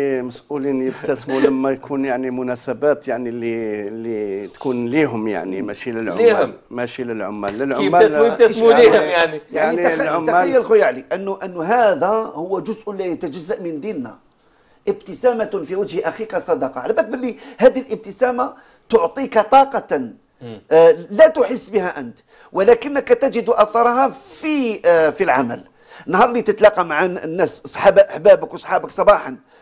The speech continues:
Speaker 3: العمال وكذا،
Speaker 2: مم.
Speaker 3: يفرحوا يد-، يد-، يعني ي-، يتآلفوا بيناتهم.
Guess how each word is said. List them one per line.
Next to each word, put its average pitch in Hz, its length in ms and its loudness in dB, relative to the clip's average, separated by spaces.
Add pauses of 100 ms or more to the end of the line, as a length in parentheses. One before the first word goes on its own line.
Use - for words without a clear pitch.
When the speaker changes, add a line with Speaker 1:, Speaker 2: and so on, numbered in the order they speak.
(100)
Speaker 3:
العمال 233 360 -4
وكذا، 156 260 -2
Speaker 2:
مم. 117 300 -12
Speaker 3:
يفرحوا 254 500 2
يد-، 214 180 -6
يد-، 226 340 -8
يعني 240 300 -4
ي-، 233 440 -4
يتآلفوا 240 460 4
بيناتهم. 185 500 -2